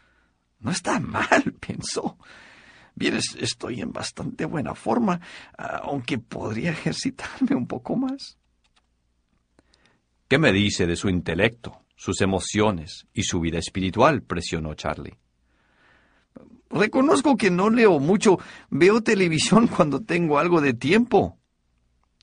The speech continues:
"Eso no le hace mucho bien", interrumpió Charlie. Michael continuó. "E-, en cuanto a mi vida espiritual", eh, se detuvo ahí, pues no supo qué contestar.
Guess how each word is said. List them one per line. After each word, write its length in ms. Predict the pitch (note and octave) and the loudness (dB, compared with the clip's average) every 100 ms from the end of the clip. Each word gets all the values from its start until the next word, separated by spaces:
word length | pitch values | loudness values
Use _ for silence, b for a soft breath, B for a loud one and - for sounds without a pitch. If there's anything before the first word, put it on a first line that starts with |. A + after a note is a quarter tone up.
| _ _ _ _ _ _ _ - | _ _ _ _ _ _ _ -2
"Eso 400 | F2+ E2+ F2+ F2 | -2 0 0 0
no 220 | E2 D2+ | 0 -2
le 160 | D2 | -2
hace 280 | D2 C#2+ D#2+ | -4 -6 -8
mucho 360 | D2+ D2+ - B1 | -8 -8 -8 -8
bien", 300 | B1+ - - _ | -8 -12 -16 _
interrumpió 640 | - C#2 D2+ C#2+ C#2+ - C#2+ | -14 -12 -12 -12 -14 -12 -12
Charlie. 500 | - - - - _ _ _ _ _ _ _ - | -10 -12 -14 -20 _ _ _ _ _ _ _ -4
Michael 360 | D#2 D#2 D2+ | -4 -2 -8
continuó. 640 | D#2 D#2 D2 D#2+ F2+ F2 - _ b b b - | -6 -8 -6 -4 -4 -6 -12 _ b b b -8
"E-, 240 | - - | -2 2
en 80 | F#3+ | 4
cuanto 320 | A#3 A#3+ A#3 | 4 4 4
a 60 | A#3 | 6
mi 140 | B3 | 6
vida 180 | C4 C4+ | 6 4
espiritual", 580 | A#3+ C4 A#3+ C4+ D4 C#4 B B | 2 4 4 6 4 4 B B
eh, 520 | A3+ A#3 B3 - - G#2 - - - _ _ _ _ _ _ _ D3+ | 2 2 0 -8 -14 -18 -20 -20 -20 _ _ _ _ _ _ _ -8
se 280 | - - C#3+ | -6 -4 -2
detuvo 440 | B2 B2 D3+ B2 | -2 0 0 2
ahí, 200 | G#2 G#2 | 0 -2
pues 280 | - - - | -6 -10 -8
no 160 | A#2 A2+ | -8 -6
supo 420 | - F3 G2 - | -4 -4 -6 -10
qué 140 | G#2 | -10
contestar. 840 | - A2 A2 G#2+ - - D3+ B2 | -4 -4 -4 -6 -6 -6 -6 -8